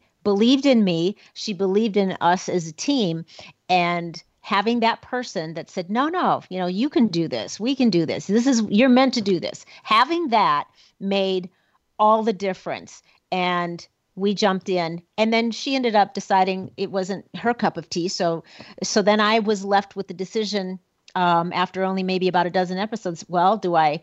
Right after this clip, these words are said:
do I forge ahead solo, or do I just, um, go, "Well, okay, that didn't work," and walk away? So that one person makes a difference. Obviously, here we are, you know, ninety episodes later, and I, and I'm still doing it.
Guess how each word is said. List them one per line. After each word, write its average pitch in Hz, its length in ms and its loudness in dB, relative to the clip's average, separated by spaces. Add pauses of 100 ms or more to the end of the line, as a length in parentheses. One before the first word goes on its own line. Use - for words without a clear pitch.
(320)
do 180 140 2
I 170 120 6
forge 247 380 2
ahead 240 460 2 (200)
solo, 214 840 -2 (280)
or 202 360 0
do 190 160 -4
I 185 120 2
just, 196 460 -8
um, 185 520 0 (180)
go, 190 200 2
"Well, 220 360 0 (140)
okay, 185 460 -2
that 185 180 0
didn't 170 220 -6
work," 156 280 -4
and 180 120 -6
walk 165 220 0
away? 170 380 2 (800)
So 208 600 2
that 180 200 0
one 277 180 2
person 349 400 -4
makes 226 240 -4
a - 20 -12
difference. 214 400 -4
Obviously, 196 500 0
here 196 180 -4
we 185 140 -2
are, 185 240 4
you 185 120 -6
know, 165 120 -4
ninety 175 380 -2
episodes 160 460 -4
later, 196 380 4
and 170 200 -2
I, 165 220 -2
and 170 140 -2
I'm 165 100 -2
still - 320 -6
doing 185 400 0
it. 143 200 0